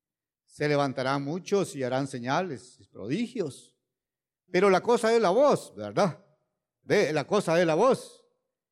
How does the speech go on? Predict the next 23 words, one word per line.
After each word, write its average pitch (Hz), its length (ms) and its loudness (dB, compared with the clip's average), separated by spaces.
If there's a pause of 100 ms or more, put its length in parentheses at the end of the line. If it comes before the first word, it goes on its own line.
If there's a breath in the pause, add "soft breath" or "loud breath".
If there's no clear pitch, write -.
(160)
Eh, 143 340 0
tiene 202 220 0
que 185 80 -2
haber 196 240 4
una, 170 540 2
una, 147 840 0 (680)
una 180 240 0
voz 175 320 0
escritural. 147 840 -4 (1300)
Seguro. 131 500 -2 (460)
Porque, 160 640 0
eh, 139 40 -4
ve, 165 340 2
mucha 170 280 -4
gente 175 340 -4
puede 156 260 0
tener 139 640 -4
señales, 139 580 -6
pero 113 280 -6
no 123 160 -4
hay 123 140 -4
una 120 160 -4
voz. 175 480 -6